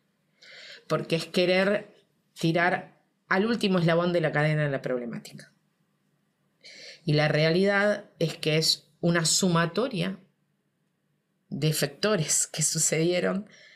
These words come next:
para que todo converja en estos resultados que no son para nada buenos, que si Sarmiento estuviera, como dicen todos, si Sarmiento estuviera, si Sarmiento estuviera, se pondría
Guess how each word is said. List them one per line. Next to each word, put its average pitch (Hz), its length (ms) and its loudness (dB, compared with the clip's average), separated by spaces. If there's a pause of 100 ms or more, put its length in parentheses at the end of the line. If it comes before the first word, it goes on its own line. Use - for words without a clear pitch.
(580)
para 151 220 2
que 156 100 -2
todo 185 600 0 (280)
converja 151 800 0 (240)
en 151 160 0
estos 151 300 -2
resultados 202 560 -2 (280)
que 208 140 0
no 190 140 4
son 175 240 0
para 151 180 0
nada 143 380 0 (360)
buenos, 156 500 2
que 170 100 -2
si 156 160 0
Sarmiento 156 500 0
estuviera, 185 560 0 (300)
como 160 160 0
dicen 160 280 2
todos, 156 180 0
si 156 100 -2
Sarmiento 156 380 -2
estuviera, - 260 -8
si - 140 -4
Sarmiento 214 340 0
estuviera, 214 300 0
se 196 140 -2
pondría 151 540 0